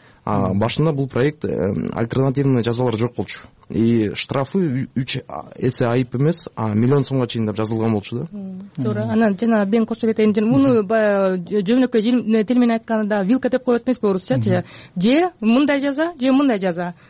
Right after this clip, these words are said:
Speaker 3: Ошон
Speaker 2: Мгм.
Speaker 3: үчүн, э, көбүнчөсү баягы катуураак жазаны албай, материалдык, э, чыгымды алат өзүнө.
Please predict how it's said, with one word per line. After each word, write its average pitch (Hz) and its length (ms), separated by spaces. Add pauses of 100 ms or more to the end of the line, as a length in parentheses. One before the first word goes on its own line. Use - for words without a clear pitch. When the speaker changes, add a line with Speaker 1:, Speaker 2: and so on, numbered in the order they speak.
(120)
Speaker 3:
Ошон - 240
Speaker 2:
Мгм. 294 80
Speaker 3:
үчүн, 311 260
э, 220 220
көбүнчөсү 240 800
баягы 196 640
катуураак 226 400
жазаны 214 300
албай, 262 320
материалдык, 202 600
э, 180 340
чыгымды 175 340
алат 160 240
өзүнө. 160 300